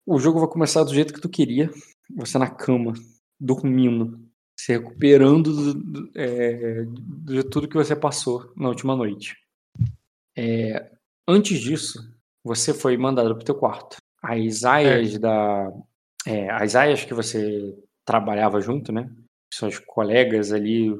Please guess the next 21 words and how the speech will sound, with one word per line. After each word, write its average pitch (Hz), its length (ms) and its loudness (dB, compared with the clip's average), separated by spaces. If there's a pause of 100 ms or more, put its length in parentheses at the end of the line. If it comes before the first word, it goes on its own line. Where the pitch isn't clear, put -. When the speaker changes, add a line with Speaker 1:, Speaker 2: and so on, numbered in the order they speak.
(260)
Speaker 1:
com, 104 760 -4 (400)
pra 107 760 -2
dar 113 120 2
assistência 110 880 -2
à 120 200 -4
Nina, 113 500 -2 (400)
elas 120 760 0
foram 127 240 0
enviadas 170 460 2
pra 117 200 -2
ir 117 200 2
lá, 120 200 -2
ir 139 100 -2
lá 123 360 -2
e - 60 -10
te, 117 400 -8
é, 107 400 0 (480)
é, 98 520 -2
lavar 104 300 2
suas 135 240 -2
roupas, 120 760 -4